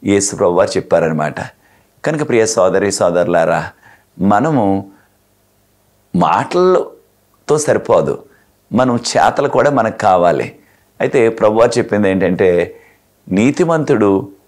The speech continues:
విశ్వాసం వలన జీవిస్తాడు. రోమీలకు రాసిన పత్రిక మొదటి అధ్యాయం పదిహేడవ వచనం, నీతిమంతుడు విశ్వాసం ద్వారా జీవిస్తాడు. ప్రియ సోదరి సోదరుడు, అంటే ఆధ్యాత్మికంగా జీవించాలంటే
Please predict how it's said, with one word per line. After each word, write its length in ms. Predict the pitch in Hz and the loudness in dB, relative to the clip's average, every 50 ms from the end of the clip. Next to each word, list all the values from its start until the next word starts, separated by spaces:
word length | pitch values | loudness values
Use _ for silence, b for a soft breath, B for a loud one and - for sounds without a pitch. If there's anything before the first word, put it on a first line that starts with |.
| _ _ - | _ _ -2
విశ్వాసం 760 | 92 101 - - - 123 131 135 151 151 - 160 151 143 139 | -2 -2 -2 -2 -2 0 0 0 0 -2 -2 -2 -2 0 2
వలన 280 | 127 123 123 143 147 151 | 2 2 2 2 0 -2
జీవిస్తాడు. 680 | 123 110 113 104 95 95 - - - 85 85 80 - | -2 0 0 0 0 0 -2 0 0 0 0 0 -2
రోమీలకు 500 | - - 98 107 113 123 113 107 - 117 | -2 0 0 0 0 0 0 0 0 0
రాసిన 240 | 107 98 - 98 101 | 0 0 0 -2 -2
పత్రిక 360 | 92 95 - - - 101 - | -2 -2 -2 -2 -2 -2 -2
మొదటి 300 | 107 92 90 85 - - | -2 -2 -2 -2 -2 0
అధ్యాయం 460 | 92 87 80 - 92 90 110 202 262 b b b b b b b b _ - | -2 -2 0 0 0 0 0 -2 -4 b b b b b b b b _ -2
పదిహేడవ 420 | - 85 85 82 92 90 87 85 85 | -2 -2 -2 -2 0 0 0 0 0
వచనం, 380 | 82 82 - - 78 76 - | -2 -4 -4 -6 -6 -4 -2
నీతిమంతుడు 720 | 90 95 98 90 104 98 92 92 - 95 95 127 180 B B B B B B B B | -2 0 0 0 0 0 -2 -2 -2 0 0 0 0 B B B B B B B B
విశ్వాసం 560 | 90 90 - - - 90 104 113 - 127 120 | -4 -4 -2 0 2 2 2 2 0 0 0
ద్వారా 180 | 107 107 110 113 | 2 2 2 2
జీవిస్తాడు. 600 | 101 87 92 85 82 85 - - 80 73 73 60 - b b b b b b _ | 0 -2 -2 -2 -2 -4 -4 -2 -2 -2 -2 -4 -8 b b b b b b _
ప్రియ 120 | - 95 90 | -2 -2 0
సోదరి 400 | 90 - 92 85 87 92 101 123 | 0 0 0 0 0 0 0 0
సోదరుడు, 400 | - - 95 95 98 95 92 92 | 0 0 0 2 2 0 0 0
అంటే 300 | 101 98 - - - - - | 0 0 0 -2 -2 0 0
ఆధ్యాత్మికంగా 760 | 90 98 92 - - 120 104 113 - 113 120 113 127 135 | 0 0 -2 -2 0 0 0 0 0 -2 -2 0 0 0
జీవించాలంటే 920 | 135 123 123 117 107 107 104 - 113 101 98 92 92 92 98 90 87 87 | 0 0 0 0 0 0 0 0 2 2 2 2 2 0 0 0 0 -2